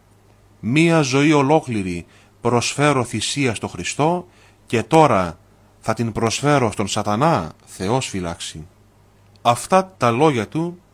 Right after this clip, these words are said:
τα άκουσαν οι άρχοντες των ειδωλολατρών και αγριέψανε και γίνανε θηρία. Οργή και μίσος απάνθρωπο και κακία απερίγραπτος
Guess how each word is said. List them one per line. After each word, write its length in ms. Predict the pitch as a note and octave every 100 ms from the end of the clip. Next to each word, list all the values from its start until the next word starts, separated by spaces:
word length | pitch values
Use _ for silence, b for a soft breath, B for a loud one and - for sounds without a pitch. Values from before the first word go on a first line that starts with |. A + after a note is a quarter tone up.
| _
τα 140 | G#2+
άκουσαν 520 | A#2+ D#3+ C3 - G#2+ G2+
οι 140 | G2
άρχοντες 480 | G2+ C#3+ C#3 G#2+ F#2+
των 160 | - G2
ειδωλολατρών 760 | F#2 F#2 F2+ E2+ A2+ D#3+ F3 F3 b b b b b
και 220 | - A#2+ -
αγριέψανε 880 | A2 G#2+ G2+ B2+ D#3+ - A#2+ C3+ D3+
και 160 | A#2+
γίνανε 420 | G#2+ A2+ D3 C#3+
θηρία. 800 | C#3+ - - G2+ G#2 C3+ F#2+ F2 E2+ _ _ b b b b b
Οργή 600 | - A2+ A#2 A#2 G#2+ E3+
και 260 | D#3+ B2+ B2
μίσος 760 | G#2+ A#2+ D#3+ E3 D3+ - C3
απάνθρωπο 880 | B2 A#2+ D3+ D#3 B2 G#2 F#2+ F#2 E2+ b b b b
και 140 | -
κακία 560 | A#2 A#2+ A2 D#3+ D#3+ D#3
απερίγραπτος 1080 | - G#2+ A2 A#2 D3+ A#2+ G#2 - F#2+ - -